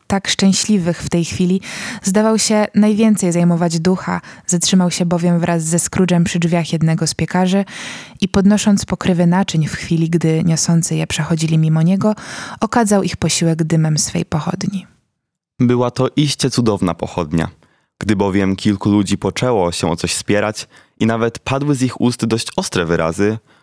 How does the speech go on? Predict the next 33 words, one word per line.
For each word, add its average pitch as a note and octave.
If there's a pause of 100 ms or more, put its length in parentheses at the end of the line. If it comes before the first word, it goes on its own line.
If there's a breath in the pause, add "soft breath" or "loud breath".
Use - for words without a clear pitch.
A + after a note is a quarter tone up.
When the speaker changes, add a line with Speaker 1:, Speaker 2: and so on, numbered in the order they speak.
(160 soft breath)
Speaker 2:
duch A2
pokropił A#2+
ich -
kilku C3
kroplami A2
rosy A#2
ze D#2+
swej E2+
pochodni, F2+ (400 loud breath)
a G#2+
natychmiast A#2
wróciła F#2
im E2+
pogoda E2+
umysłu. D#2 (540)
Przyznawali F#2+
teraz, E2+
że -
to B2
wstyd -
sprzeczać -
się E2+
w E2
dzień F#2
Bożego E2
Narodzenia. D#2+ (920)
Speaker 1:
Niebawem A#3+
umilkły G#3+
dzwony, D#3
a D#3+
sklepy F#3+
piekarzy F#3
zamknięto. E3+